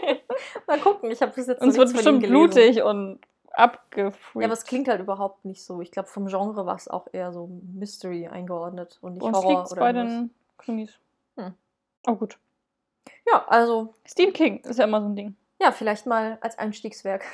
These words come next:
Speaker 2: <laughs> um sich da mal ranzuwagen.
Speaker 1: Okay, cool, dann war's das auch schon wieder.
Speaker 2: Ja, für diese Woche.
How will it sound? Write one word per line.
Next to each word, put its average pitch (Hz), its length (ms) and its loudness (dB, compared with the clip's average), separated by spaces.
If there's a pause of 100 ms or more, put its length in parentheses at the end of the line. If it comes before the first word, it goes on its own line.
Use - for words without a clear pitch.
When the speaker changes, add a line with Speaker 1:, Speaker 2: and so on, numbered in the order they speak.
(180)
Speaker 2:
<laughs> - 240 -8
um 247 140 0
sich 220 140 -4
da 185 80 0
mal 190 140 0
ranzuwagen. 180 540 -6 (1600)
Speaker 1:
Okay, 403 260 0
cool, 494 200 12
dann 247 180 8
war's 240 220 4
das - 300 4
auch 233 160 0
schon 226 300 -6
wieder. 202 440 -4 (300)
Speaker 2:
Ja, 277 300 4
für - 140 -8
diese 269 260 -4
Woche. 202 380 2